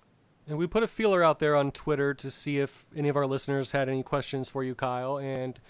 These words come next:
uh, surprise, surprise, we got a couple Premier League questions. So th-, this, uh, first one of two is from Twitter user at N W S thirteen. He asks, "Kyle, what are Arsenal doing wrong,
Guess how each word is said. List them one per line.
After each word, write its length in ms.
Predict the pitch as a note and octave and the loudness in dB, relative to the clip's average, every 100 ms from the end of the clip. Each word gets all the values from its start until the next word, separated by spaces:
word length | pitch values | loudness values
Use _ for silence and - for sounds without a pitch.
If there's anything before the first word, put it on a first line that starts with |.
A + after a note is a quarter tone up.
| - _ _ _ | -20 _ _ _
uh, 140 | C#3+ C3+ | -6 -4
surprise, 360 | - D#3 D#3 | -2 2 2
surprise, 400 | D3+ D#3+ D#3+ D#3 | 2 2 4 4
we 80 | C#3+ | 2
got 120 | D3+ | 0
a 40 | D3+ | 0
couple 320 | D#3 D#3 C#3+ | 0 0 0
Premier 300 | - D3+ D#3+ | 0 0 2
League 160 | C#3 C3 | 2 0
questions. 580 | - C3 - C#3 C3+ C3+ | -2 -2 -2 -4 -4 -4
So 140 | C#3+ | -4
th-, 120 | C#3 C3+ | -6 -4
this, 360 | D3+ - - | -4 -4 -4
uh, 180 | D#3 C#3+ | 0 0
first 360 | - F3 F3+ - | 2 2 2 4
one 160 | E3+ | 2
of 100 | D#3+ | 2
two 460 | - - D#3+ D#3+ E3+ - - _ | 0 0 2 0 -4 -8 -20 _
is 180 | D3+ D3 | -2 -2
from 200 | D#3 C#3+ | -2 -2
Twitter 260 | - D#3 D3+ | -2 -2 0
user 440 | D3 C#3 C3+ C#3 | 0 -2 -2 -2
at 240 | D#3 D3 D3 | 2 2 0
N 180 | D#3+ D3+ | -2 0
W 280 | D3 C#3+ C#3+ | 0 -2 -2
S 100 | - | -2
thirteen. 640 | D3 C#3 - C#3 C#3 C#3 - - - _ _ | -4 -4 -2 -2 0 -2 -6 -16 -20 _ _
He 240 | - D3+ | -4 -2
asks, 760 | D#3 D3 C#3 C3+ - - - - - - - | 2 4 4 0 -4 -8 -8 -10 -16 -20 -6
"Kyle, 380 | D#3 D3 C#3+ C#3+ | 2 4 4 4
what 160 | G3 | 2
are 100 | G3+ | 4
Arsenal 400 | D3+ D#3+ - D#3+ | 4 2 2 0
doing 340 | C#3 D3 D3 C3+ | 2 2 2 2
wrong, 600 | C3 C3+ C3 C3+ C#3 | 4 4 2 0 -2